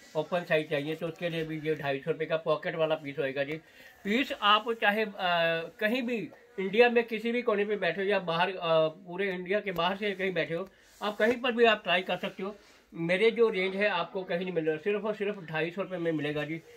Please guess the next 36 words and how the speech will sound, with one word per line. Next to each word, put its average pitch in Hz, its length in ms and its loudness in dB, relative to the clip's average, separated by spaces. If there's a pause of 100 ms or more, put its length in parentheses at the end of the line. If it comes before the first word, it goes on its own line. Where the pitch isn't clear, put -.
(220)
ये 175 120 -2
देखते 156 320 -6
जाइए, 143 280 -4
ढाई 165 280 -2
सौ 185 120 -4
रुपये 160 180 -8
में। 120 180 -8
इसमें 202 260 -4
आपको 208 180 -4
color 208 340 -4
जरूर 185 180 -8
मिलेंगे, 156 340 -4
आपने 202 320 -2
screenshot 190 460 -6
लेना 156 180 -2
है 202 120 -6 (340)
और 185 120 4
नंबर 185 300 2
पे 202 160 -6
आपने 185 340 -2
contact 165 480 -2
करना 135 200 -4
है। 123 120 -8 (420)
उसके 185 240 -6
बाद 196 220 0
आएगी 170 340 0
जी, 208 140 -6
आपको 175 400 -2
दिखाने 165 400 -2
वाला 170 200 -2
हूँ 175 160 -4 (560)
तीन 226 240 0
सौ 233 160 0
बीस 202 300 -2
रुपये 156 220 -6
में। 120 140 -10